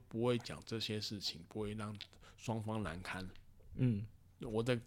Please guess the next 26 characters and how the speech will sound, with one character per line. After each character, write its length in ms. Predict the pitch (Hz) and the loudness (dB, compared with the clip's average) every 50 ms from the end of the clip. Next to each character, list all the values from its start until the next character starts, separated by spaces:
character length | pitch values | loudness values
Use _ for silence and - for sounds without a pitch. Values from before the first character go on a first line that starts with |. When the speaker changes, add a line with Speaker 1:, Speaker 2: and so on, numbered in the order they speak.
| - - - - - | -8 -12 -10 -8 0
Speaker 1:
感 200 | - 123 113 110 | 2 4 4 4
觉 180 | 107 - 110 113 | 2 2 2 2
是 160 | 117 143 139 | 4 2 2
这 160 | 127 - 131 | 6 6 8
样 180 | 117 104 101 98 95 | 8 8 6 2 -4
子 160 | - - 87 | -6 -6 -6
啊。 160 | 64 53 - - - - - - - - - - - | -6 -6 -8 -12 -16 -18 -18 -18 -18 -18 -20 0 8
那， 200 | 170 185 190 180 | 10 12 12 12
那 140 | 175 185 190 | 12 12 10
个 200 | 165 - 151 139 | 10 10 10 10
你 120 | 139 135 131 | 10 10 10
刚 220 | - 175 185 185 | 10 10 10 10
讲 240 | 170 - 117 117 120 | 10 8 8 8 6
这 120 | - 160 | 6 4
个 180 | 139 147 135 113 | 6 8 8 8
吼， 260 | 107 107 101 98 95 95 | 8 8 6 4 4 2
我 160 | 110 131 147 | 4 8 8
有， 220 | 147 147 147 139 143 | 10 10 8 8 6
我 120 | 147 156 170 | 6 10 12
有 180 | 165 147 147 | 12 12 12
一 40 | 139 | 12
些 140 | 131 156 160 | 12 10 10
感 220 | 156 117 107 101 | 10 10 8 8
触， 200 | 104 - - 147 143 | 6 4 6 6 8
因 100 | 156 170 | 10 12
为 180 | 170 160 131 | 12 10 10